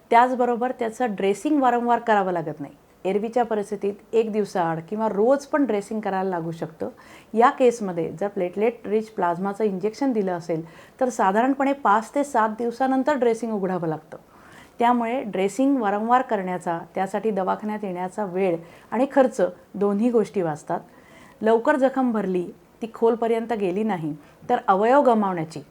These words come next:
मग ते बोट असेल, एक असेल, दोन असेल, ते गमावण्याची भीती टळते आणि पर्यायाने पेशंटला फायदा होतो, लवकर बरं होतं. ही उपचार पद्धती आपल्या साफल्य फर्टिलिटीमध्ये उपलब्ध आहे.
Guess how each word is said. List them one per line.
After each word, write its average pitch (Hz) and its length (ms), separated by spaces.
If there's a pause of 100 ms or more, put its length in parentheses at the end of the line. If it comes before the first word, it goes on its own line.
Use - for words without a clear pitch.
(100)
मग 185 160
ते 226 80
बोट 208 300
असेल, 190 340 (120)
एक 196 180
असेल, 180 340
दोन 185 220
असेल, 165 320 (300)
ते 262 80
गमावण्याची 220 560
भीती 202 480 (160)
टळते 170 420 (300)
आणि 214 160
पर्यायाने 220 540
पेशंटला 180 540 (280)
फायदा 190 260
होतो, 208 400 (240)
लवकर 208 360
बरं 185 280
होतं. - 220 (600)
ही 302 100
उपचार 214 340
पद्धती 170 600
आपल्या 202 280
साफल्य 208 440
फर्टिलिटीमध्ये 180 760 (340)
उपलब्ध 190 400
आहे. 160 260